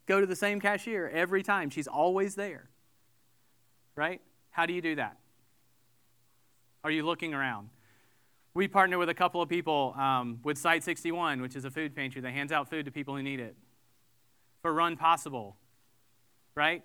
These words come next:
There's things that we do in the church that's in our community. Donald Miller, who is an author who was huge a few years ago, one of the things he would say is, "Volunteer with something outside the church. Take the kingdom out. You're finding people who are doing the same things that you do anyway,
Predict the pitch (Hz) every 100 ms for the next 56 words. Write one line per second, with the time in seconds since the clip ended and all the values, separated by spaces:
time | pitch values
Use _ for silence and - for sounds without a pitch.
0 | _ - 175 - 196 170 160 175 170 165
1 | 160 143 185 139 147 143 156 147 165 160
2 | 123 104 - - _ - 175 175 170 165
3 | 147 151 135 139 139 139 135 139 131 117
4 | 165 165 135 131 147 131 135 127 113 104
5 | - _ _ _ - 170 165 180 185 190
6 | 156 156 143 135 127 123 - _ _ _
7 | _ _ _ _ _ 156 208 233 254 214
8 | 226 202 175 190 208 175 160 151 143 117
9 | - - _ _ - 208 226 - 202 -
10 | 220 208 190 131 165 220 107 - - _
11 | _ _ _ _ _ _ _ _ _ _
12 | - 185 - 196 233 226 208 208 190 175
13 | 180 165 185 190 170 - 185 190 190 170
14 | 196 208 180 151 156 151 190 156 147 160
15 | 208 131 120 139